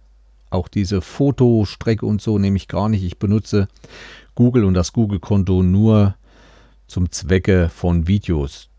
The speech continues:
YouTube ist eine tolle Plattform. Und da habe ich einen neuen Kanal eingerichtet. Den könnt ihr erreichen, indem ihr auf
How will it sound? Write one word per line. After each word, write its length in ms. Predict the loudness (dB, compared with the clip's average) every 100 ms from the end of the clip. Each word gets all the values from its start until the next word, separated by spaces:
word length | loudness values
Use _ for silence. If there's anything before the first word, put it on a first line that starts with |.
| _
YouTube 440 | -2 0 0 -2
ist 240 | -4 -6 -2
eine 240 | 0 -2 -2
tolle 240 | 0 0
Plattform. 560 | 0 -2 -2 -2 -2 -2 _ _ _ _ -20 -20 -20 _ _
Und 320 | -2 0 0 0
da 240 | 2 2
habe 220 | 0 0
ich 420 | -2 -2 -12 -20 _ -4
einen 260 | 0 0
neuen 260 | 2 0 0
Kanal 580 | 0 0 2 2 0 -4 _ _ _ _ _
eingerichtet. 880 | -2 -2 0 -2 -2 -4 -6 -12 -20 _ _ _ _
Den 120 | -6 0
könnt 200 | 0 2
ihr 80 |
erreichen, 340 | 2 2 0 0
indem 280 | 0 0 0
ihr 160 | 0
auf 600 | -2 -2 -4 -14 -20 -20